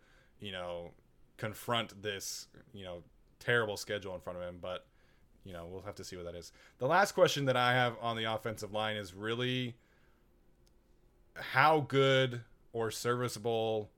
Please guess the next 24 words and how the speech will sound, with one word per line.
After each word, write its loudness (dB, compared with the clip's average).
are 4
Oday 2
Abushi -6
and -10
Matt -8
Feiler -2
at -6
the -16
guard -4
spots? -10
Because – -8
you -12
know, -4
I 8
think 0
that 4
the 2
Chargers -2
have 0
upgraded -2
those 0
two -4
spots. 2
Uh, -12